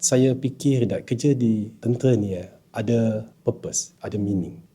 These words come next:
Ini bukan saja untuk pertahanan negara yang paling penting, tapi boleh ada meaning kepada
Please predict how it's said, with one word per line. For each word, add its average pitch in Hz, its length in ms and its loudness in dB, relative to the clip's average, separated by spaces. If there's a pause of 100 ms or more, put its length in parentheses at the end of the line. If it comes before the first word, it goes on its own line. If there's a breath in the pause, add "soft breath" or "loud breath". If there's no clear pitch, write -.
(100)
Ini 117 160 2
bukan 101 400 -2
saja 101 580 -2 (140)
untuk 101 560 -2
pertahanan 101 840 -4
negara 101 380 -6
yang 95 260 -6
paling 98 240 -4
penting, 104 400 -2 (240)
tapi 143 680 0
boleh 117 720 2
ada 104 460 -6
meaning 110 320 0
kepada 98 560 -6